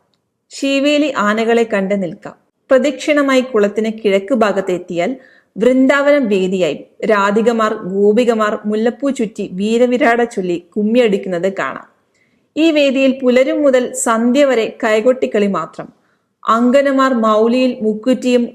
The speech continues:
കമുകിൻ പൂവും ചൂടി തിരക്ക് കൂട്ടുന്നുണ്ടാകും. നടന്നു നീങ്ങുമ്പോൾ സ്വർണധ്വജത്തിൽ ഉത്സവക്കൊടി പാറിക്കളിക്കുന്നത്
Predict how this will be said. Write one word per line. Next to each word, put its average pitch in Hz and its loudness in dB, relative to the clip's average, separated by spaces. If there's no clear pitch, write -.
കമുകിൻ 269 2
പൂവും 240 0
ചൂടി 208 -2
തിരക്ക് 240 0
കൂട്ടുന്നുണ്ടാകും. 190 -4
നടന്നു 254 2
നീങ്ങുമ്പോൾ 220 4
സ്വർണധ്വജത്തിൽ 226 0
ഉത്സവക്കൊടി 226 0
പാറിക്കളിക്കുന്നത് 196 -2